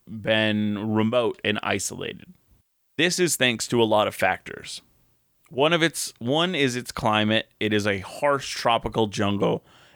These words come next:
and it is full of disease-ridden swamps that are devastating to anyone and the f-, and their food stores that travel through.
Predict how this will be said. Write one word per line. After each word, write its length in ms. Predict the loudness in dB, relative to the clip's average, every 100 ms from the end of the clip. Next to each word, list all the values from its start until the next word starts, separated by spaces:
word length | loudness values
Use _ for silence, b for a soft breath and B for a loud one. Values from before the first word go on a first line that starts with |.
| b
and 380 | -2 0 -2 -4 _ _
it 200 | -4 0
is 320 | 2 0 0 -4
full 280 | 0 2
of 140 | 2 2
disease-ridden 760 | 0 2 2 2 2 0 2 0
swamps 520 | 0 0 0 -2 -2
that 140 | 0
are 80 | 0
devastating 720 | -2 -2 -2 -2 0 0 0 -2
to 140 | -2
anyone 680 | 0 2 2 2 2 0 -4 B B B
and 300 | 0 0 0
the 80 | -2
f-, 180 | -4 -8 -6
and 300 | 0 0 2
their 160 | 0 -2
food 320 | 0 -2 -2
stores 560 | -2 0 0 -4 -8 -6
that 200 | -4 -4
travel 420 | -2 -2 -2 -8 -6
through. 420 | -2 -2 -4